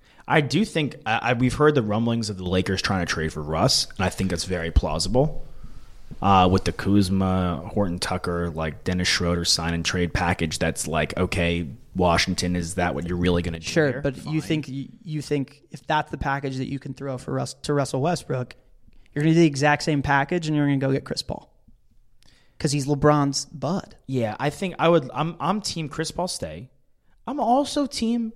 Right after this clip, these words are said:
Speaker 1: like, why are we sitting here going, "You got Jokic, you got Embiid, you got A D, you got Kat, who people often forget about. Why can't we say that Ayton's, like, that next big man in?"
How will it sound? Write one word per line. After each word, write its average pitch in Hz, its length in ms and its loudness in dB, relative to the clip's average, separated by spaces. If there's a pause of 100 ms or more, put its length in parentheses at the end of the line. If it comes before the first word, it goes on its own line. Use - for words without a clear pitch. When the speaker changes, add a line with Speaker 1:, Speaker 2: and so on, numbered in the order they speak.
(180)
Speaker 1:
like, 151 160 0
why 170 360 2
are 262 100 0
we 175 160 -4
sitting 131 320 -6
here 127 260 -2
going, 101 420 -6 (540)
"You 90 100 -12
got 110 300 -2
Jokic, 107 580 -6
you 104 140 -16
got 104 300 -6
Embiid, 101 720 -4 (140)
you 101 120 -6
got 117 300 -2
A 151 200 0
D, 90 440 -8 (220)
you 104 100 -6
got 139 300 0
Kat, 117 300 0
who 95 100 -10
people 90 340 -8
often 87 280 -10
forget 82 300 -10
about. 87 380 -6 (340)
Why 131 320 4
can't 180 380 -2
we 110 240 -4
say 98 260 -6
that 98 200 -8
Ayton's, 104 340 -8
like, 92 140 -12
that 82 180 -12
next 90 320 -10
big 78 160 -10
man 69 220 -14
in?" 50 200 -20